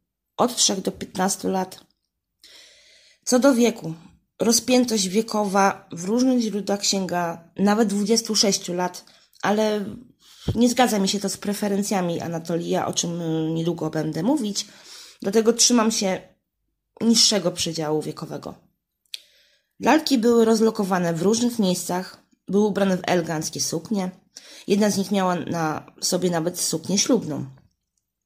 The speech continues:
Zwłoki miały w miejscu twarzy woskowe maski,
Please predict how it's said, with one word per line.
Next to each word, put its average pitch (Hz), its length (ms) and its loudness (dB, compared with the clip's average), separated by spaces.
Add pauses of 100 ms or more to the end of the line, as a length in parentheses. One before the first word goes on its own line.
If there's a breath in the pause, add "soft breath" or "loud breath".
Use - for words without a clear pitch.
(640)
Zwłoki 196 420 0
miały 170 300 2
w 156 60 -6
miejscu 180 580 -6
twarzy 165 460 -2 (2250 loud breath)
woskowe 220 380 2
maski, 185 500 0